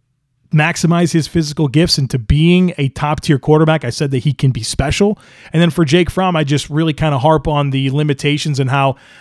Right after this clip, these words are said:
I, I think he has a low ceiling in the N F L. And so you have risk associated with both, because on one hand, you look at a prospect like Jake Fromm and you say, "Well, at least I can get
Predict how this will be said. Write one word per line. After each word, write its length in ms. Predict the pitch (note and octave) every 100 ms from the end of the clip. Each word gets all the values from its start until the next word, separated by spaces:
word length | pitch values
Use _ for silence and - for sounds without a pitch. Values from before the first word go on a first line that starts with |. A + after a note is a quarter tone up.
| -
I, 160 | C3+ C3
I 120 | C#3
think 260 | - D#3 -
he 100 | D3+
has 140 | B2+
a 80 | C3
low 380 | A#2 C#3+ D#3+ D#3
ceiling 500 | - E3 E3 D3 C#3+
in 80 |
the 120 | C3+ C3+
N 100 | B2+
F 160 | -
L. 280 | G3 - - _ _ _ -
And 160 | D3+
so 460 | - E3 D3+ C#3 - _ _ -
you 220 | E3 F3
have 340 | F#3 A#3 E3
risk 360 | B2+ D#3 F#3+ -
associated 640 | D3+ E3+ E3 - D3 C#3 B2
with 180 | A2+
both, 400 | A2 - G#2+ G#2
because 420 | - C3+ C#3+ B2+ - - -
on 180 | C#3 D3
one 180 | F3 A3
hand, 220 | E3+ D#3
you 100 | C3+
look 180 | D#3 D#3
at 80 | C3+
a 60 |
prospect 540 | - C#3+ C#3 - C3+ C3+
like 120 | C3
Jake 240 | C#3+ C3+
Fromm 360 | - C#3+ D#3 D#3+
and 120 | C#3
you 60 | C#3+
say, 240 | D3+ C#3
"Well, 340 | C#3 - G#3+ - - _ _ _ _ E3+
at 160 | E3+
least 300 | D#3 B3 -
I 100 | G#3
can 160 | G3 F3
get 240 | E3+ E3